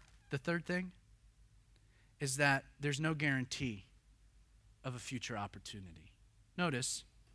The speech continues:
verse twenty-six, that meanwhile Felix also hoped that money would be given him by Paul, that he might release him. Therefore he sent for him more often, conversed with him. But after two years, Porcius Festus succeeded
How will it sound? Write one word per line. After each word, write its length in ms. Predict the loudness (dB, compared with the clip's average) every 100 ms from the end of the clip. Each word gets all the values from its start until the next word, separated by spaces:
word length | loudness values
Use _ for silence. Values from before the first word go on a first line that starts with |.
| -20 -20 -6
verse 200 | -2 -2
twenty-six, 580 | 0 2 2 2 2 0
that 140 | -2
meanwhile 560 | 0 2 4 6 4 0
Felix 440 | 0 0 2 2
also 280 | 0 0 -2
hoped 280 | -4 -4 -6
that 120 | -4
money 360 | 0 0 0 -6 -16 -18 -6
would 100 | -2
be 80 | 0
given 260 | 4 6 6
him 140 | 8
by 140 | 8
Paul, 480 | 8 4 4 4 0 -8 -6
that 100 | 0
he 80 | 6
might 180 | 8 8
release 380 | 6 4 4 2
him. 100 | 2
Therefore 340 | 0 0 -2
he 100 | 0
sent 420 | 0 2 4 2 -2 -20 -20 -20 -20 -20 -20 -20 -20 -20 -2
for 280 | 8 10 12
him 220 | 12 10
more 200 | 10 10
often, 460 | 10 10 8 2 4
conversed 480 | 2 4 4 4
with 140 | 2 2
him. 260 | 0 0 0
But 140 | 6
after 260 | 6 6 -4
two 240 | 0 2
years, 380 | 4 4 2 0
Porcius 560 | 0 0 2 0 -2
Festus 640 | 0 0 0 0 -2 -2 -4
succeeded 680 | -4 -2 -2 0 0 0